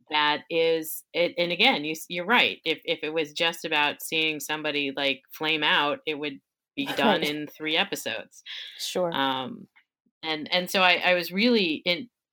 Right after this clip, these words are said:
Speaker 1: I was very taken with your chapter on reality television, in part because you do sort of push on this idea of, you know, en-, enjoying the,
Speaker 2: Yes.
Speaker 1: you know, experience of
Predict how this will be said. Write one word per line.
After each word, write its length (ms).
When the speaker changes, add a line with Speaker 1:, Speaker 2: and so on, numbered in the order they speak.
Speaker 1:
I 60
was 240
very 280
taken 420
with 200
your 180
chapter 580
on 320
reality 480
television, 640
in 120
part 380
because 500
you 200
do 280
sort 220
of 80
push 280
on 340
this 180
idea 680
of, 220
you 280
know, 100
en-, 360
enjoying 840
the, 140
Speaker 2:
Yes. 560
Speaker 1:
you 160
know, 100
experience 760
of 200